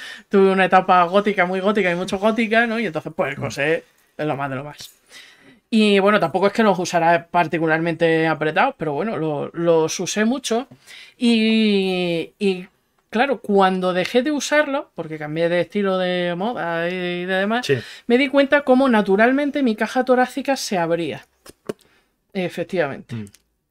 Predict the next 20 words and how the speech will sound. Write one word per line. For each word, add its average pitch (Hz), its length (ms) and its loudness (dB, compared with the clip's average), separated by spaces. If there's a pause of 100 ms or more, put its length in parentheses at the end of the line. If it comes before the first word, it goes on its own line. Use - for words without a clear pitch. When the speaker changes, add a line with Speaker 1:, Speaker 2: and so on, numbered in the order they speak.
(460)
Speaker 1:
Y 240 80 2
es 247 60 6
lo 262 100 2
que 240 80 0
he 202 40 -2
comentado 208 340 -2
muchas 214 320 -4
veces 208 300 -4 (420)
de 208 160 2
lo 202 100 4
que 196 120 2
pasa 202 260 -2
con 226 160 -2
las 190 160 4
actrices 202 580 0
que 214 120 -2
se 208 160 -4
ponen 214 300 0
a 202 40 -4
hacer 220 380 -4